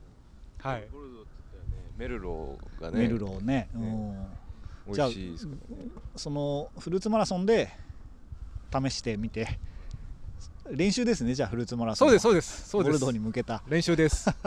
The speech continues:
Speaker 3: <laughs>
Speaker 1: 練習です。
Speaker 3: なるほど、なるほど。
Speaker 1: はい。
Speaker 3: あー、じゃあ、
Speaker 1: はい。
Speaker 3: 今年はそういう、こう、みんなでなんかできるといいなっていうのがあって、それはもうあれですかね、土曜クラブのInstagram見て、「こんなのやるよ」って言ったら、誰でもじゃあ来て、それも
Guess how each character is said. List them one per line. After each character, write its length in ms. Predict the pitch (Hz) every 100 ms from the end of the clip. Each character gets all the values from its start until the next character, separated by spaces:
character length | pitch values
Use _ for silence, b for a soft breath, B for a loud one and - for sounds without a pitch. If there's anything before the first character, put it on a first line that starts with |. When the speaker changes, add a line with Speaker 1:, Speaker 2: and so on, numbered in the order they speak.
| -
Speaker 3:
<laughs> 260 | - - 135
Speaker 1:
練 180 | 156 160
習 160 | 165
で 120 | 151
す。 220 | 143 - 117
Speaker 3:
な 100 | 127
る 60 |
ほ 60 | 127
ど、 40 |
な 80 | 120
る 40 | 107
ほ 80 |
ど。 120 | 107 104
Speaker 1:
は 40 |
い。 240 | 156 127 110
Speaker 3:
あ 200 | 113 113
ー、 40 |
じ 60 | 147
ゃ 40 |
あ、 20 |
Speaker 1:
は 20 | 131
い。 40 |
Speaker 3:
今 60 | 147
年 220 | 175 190
は 120 | 165
そ 160 | - 170
う 40 |
い 60 | 165
う、 180 | 160 156
こ 340 | 156 143 135
う、 40 | - - -
み 120 | 135
ん 20 | 143
な 100 | 127
で 100 | 110
な 80 |
ん 20 | 110
か 100 | 104
で 100 | 107
き 100 | 131
る 80 | 123
と 240 | 104 90 - - -
い 100 | 120
い 40 |
な 120 | 123
っ 20 | -
て 180 | - 127
い 120 | 113
う 260 | 107 107 - - B B B B -
の 100 | 247
が 100 | 214
あ 20 |
っ 40 |
て、 100 | -
そ 120 | - 202
れ 60 |
は 60 | 220
も 140 | 220
う 60 | 113 - -
あ 80 | 131
れ 60 |
で 100 | 135
す 80 | 143
か 80 | 107
ね、 100 | 123
土 100 | 135
曜 120 | 160
ク 100 | 175
ラ 100 | 170
ブ 160 | 143 135
の 220 | 120 117 - 135
Instagram 560 | 131 143 135 135 117
見 100 | 120
て、 220 | 120 107 104 - -
「こ 100 | 127
ん 20 |
な 80 | 135
の 80 | 120
や 100 | 120
る 60 | 131
よ」 60 | 117
っ 20 |
て 120 | 110
言 40 |
っ 40 | -
た 100 | 107
ら、 220 | 104 98 - -
誰 180 | 123 139
で 60 | 143
も 140 | 131
じ 80 | 123
ゃ 40 |
あ 40 | 107
来 100 | -
て、 240 | 117 101 -
そ 120 | 151
れ 60 | 151
も 220 | 147